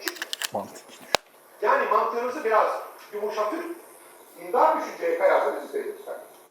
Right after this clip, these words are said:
Speaker 2: Yani mantık Celal Şengör yumuşadığı zaman dindar oluyorsun. Celal Şengör burada mantığı temsil ediyor hocam. Ya gerçekten İslam literatüründe yazılan mantık metinlerinin bak ciddi söylüyorum. Giriş seviyesinde bir tanesini okuyan bir adam şunu söylemez zaten hocam.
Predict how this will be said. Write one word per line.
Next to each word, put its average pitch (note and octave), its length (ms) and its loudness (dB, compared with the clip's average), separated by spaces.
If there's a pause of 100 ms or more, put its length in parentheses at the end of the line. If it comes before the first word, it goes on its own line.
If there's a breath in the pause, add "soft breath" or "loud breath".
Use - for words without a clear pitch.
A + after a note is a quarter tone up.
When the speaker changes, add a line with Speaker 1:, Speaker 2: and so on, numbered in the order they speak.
Speaker 2:
Yani G2 260 2
mantık B2+ 500 4
Celal A#2 280 8
Şengör A#2+ 400 4 (200)
yumuşadığı A2+ 480 2
zaman B2+ 300 0
dindar C3 240 6
oluyorsun. F2+ 380 -2
Celal G2+ 240 6
Şengör A2+ 240 -4
burada F3+ 180 -2
mantığı E3 400 6
temsil F2+ 340 -4
ediyor F2 200 -8
hocam. F#2 180 -10 (160)
Ya B2+ 180 10
gerçekten D3+ 460 6
İslam C#3 320 4
literatüründe B2+ 480 6
yazılan A#2+ 260 10
mantık G#2+ 400 6
metinlerinin G2+ 540 2
bak G2 160 2 (120)
ciddi E3+ 320 2
söylüyorum. G#2 460 6 (260)
Giriş D3 260 6
seviyesinde B2+ 600 6
bir C3 80 2
tanesini A2+ 360 6
okuyan A2+ 320 6
bir G#2+ 60 8
adam G#2 280 6
şunu B2 220 2
söylemez G#2+ 440 6
zaten F2 260 -4
hocam. B2 220 -8